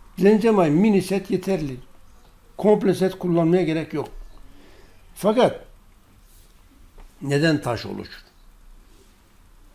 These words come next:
Ürik asit, oksalik asit, kalsiyum ve sistin. Bunlar yükselirse vücut bunu elimine edemez, yok edemezse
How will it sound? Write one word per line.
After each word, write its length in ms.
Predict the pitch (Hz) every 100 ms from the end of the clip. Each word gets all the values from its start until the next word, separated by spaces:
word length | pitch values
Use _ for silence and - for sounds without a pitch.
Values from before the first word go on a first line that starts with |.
| _ _ _ _ _ -
Ürik 240 | 160 196
asit, 380 | 190 156 - 139 - - - _ _ _ _ _ - _ _
oksalik 520 | 160 160 - 160 175 156
asit, 340 | 131 - 135 - - _ _ _ -
kalsiyum 680 | 135 156 170 - 135 143 - - - _ _ _ - - - - _ -
ve 140 | 165
sistin. 580 | 175 - 156 - 110 98 -
Bunlar 340 | 165 175 175
yükselirse 1000 | 156 151 156 - 147 180 214 240 214 285 - - - - - - - - - -
vücut 300 | 156 190 196 -
bunu 460 | 160 165 190 240 254 - - - - - - - - - - - - - -
elimine 460 | 160 165 180 208
edemez, 420 | 170 151 139 117 165
yok 180 | 175
edemezse 600 | 170 160 185 117 - 220